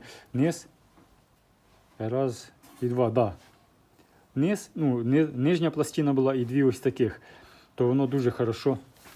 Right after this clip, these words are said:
швидко, е, перебивало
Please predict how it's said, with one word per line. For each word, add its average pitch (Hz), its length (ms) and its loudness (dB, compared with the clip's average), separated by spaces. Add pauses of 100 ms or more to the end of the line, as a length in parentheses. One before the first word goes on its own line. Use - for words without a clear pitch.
(600)
швидко, 123 500 0 (840)
е, 117 360 0
перебивало 123 720 4